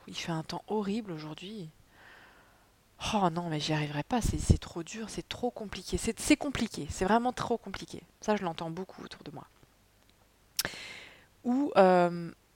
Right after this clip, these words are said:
Ah, bah, si un tel, euh, fait ça, bah, il va, il risque de se passer ça. » Oui, mais ok,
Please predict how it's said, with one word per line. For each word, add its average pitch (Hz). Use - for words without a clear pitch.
Ah, 185
bah, 165
si -
un 240
tel, 214
euh, 175
fait -
ça, -
bah, 185
il 170
va, 160
il 175
risque 226
de 196
se -
passer 220
ça. » -
Oui, 285
mais 170
ok, 190